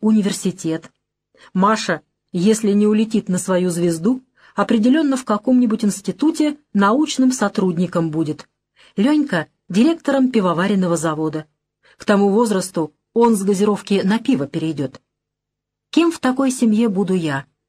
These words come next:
Черт! Не начальником же пароходства. Хотя Иван Макарович на пенсию уже выйдет. В конторе? Нет, ни за что.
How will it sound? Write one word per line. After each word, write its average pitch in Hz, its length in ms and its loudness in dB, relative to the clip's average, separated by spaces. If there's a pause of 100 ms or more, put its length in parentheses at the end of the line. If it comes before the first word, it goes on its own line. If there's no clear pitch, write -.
(360)
Черт! - 600 -8 (580)
Не 214 140 4
начальником 220 640 2
же 180 120 -2
пароходства. 180 720 -4 (380)
Хотя 320 400 0
Иван 277 220 2
Макарович 214 640 0 (100)
на 247 180 2
пенсию 285 400 0
уже 160 200 -2
выйдет. 147 380 -6 (680)
В - 140 -16
конторе? 208 680 0 (180)
Нет, 160 640 -2 (140)
ни 214 180 4
за 185 160 -2
что. 147 340 -6